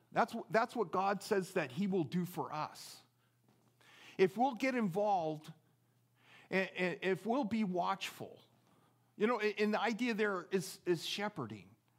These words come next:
It's just to look, to look over the sheep. Peter, Peter, Jesus said to Peter, "Look, hey, if you love me, feed my sheep. If you love me, feed my sheep. But if you love me, care for my little lambs." And it takes more than just one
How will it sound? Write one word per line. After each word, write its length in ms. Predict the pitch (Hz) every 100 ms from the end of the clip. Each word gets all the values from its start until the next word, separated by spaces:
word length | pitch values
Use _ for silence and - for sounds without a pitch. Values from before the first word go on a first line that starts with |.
| _ _ _ _ - - -
It's 140 | 208 208
just 180 | 277
to 80 | 269
look, 420 | 269 320 - - 202
to 100 | 240
look 240 | 254 269
over 140 | 247
the 80 | 226
sheep. 340 | 214 277 254 -
Peter, 280 | 254 294
Peter, 340 | 208 - 330 247 - - - _ _ -
Jesus 340 | 170 294 294 240
said 200 | 277 277
to 80 | 233
Peter, 400 | - 254 220 185
"Look, 300 | 254 - - - -
hey, 220 | 269 269 220
if 160 | 233
you 180 | 240 233
love 240 | 254 294
me, 160 | 226 240
feed 260 | - 262 226
my 120 | 240
sheep. 280 | - 269 240
If 120 | 202
you 80 | 262
love 160 | 285
me, 100 | 277
feed 200 | 262 269
my 100 | 247
sheep. 260 | 220 247 185
But 140 | 190
if 140 | 175 190
you 140 | 185
love 340 | 180 196 208
me, 120 | 185 156
care 340 | - 190 202
for 160 | - 185
my 140 | 175
little 320 | 160 165 147
lambs." 720 | 117 143 147 - - - - - _ _ _ _ _ _ _ _ _ _ _ _ _ _ _ _ _ _ _ _ -
And 180 | 202 190
it 140 | 208
takes 260 | 196 208 -
more 240 | 226 247
than 200 | 226 208
just 240 | 220 196
one 460 | 175 185 214 214 202